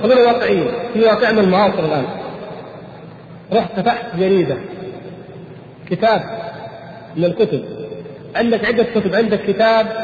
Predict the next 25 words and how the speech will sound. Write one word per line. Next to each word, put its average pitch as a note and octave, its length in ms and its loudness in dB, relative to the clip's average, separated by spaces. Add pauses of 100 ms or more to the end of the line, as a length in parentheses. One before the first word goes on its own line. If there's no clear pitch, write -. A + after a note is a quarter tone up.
اسمه G3+ 380 -2
كتاب G#3+ 260 4
الأبطال، F#3 540 2 (640)
توماس G3+ 300 6 (160)
كارلايل، D3 420 2 (720)
هذا G3 320 2 (220)
مؤرخ F3+ 400 2
إنجليزي E3+ 360 2
مشهور، E3 380 0 (100)
كتاب F#3+ 260 -2
اسمه E3 320 -8 (400)
الأبطال. E3+ 420 0 (1300)
جعل A#3 400 4 (720)
من F3+ 120 0
أعظم G#3+ 280 2
الأبطال G3 540 2 (140)
النبي G#3+ 360 0
صلى E3+ 140 0
الله D#3 160 0
عليه C#3+ 100 -2
وسلم. C3 240 -8 (2000)
واحد G#3+ 300 4
آخر G#3+ 260 4
أمريكي G#3+ 380 4
ألف G#3+ 160 2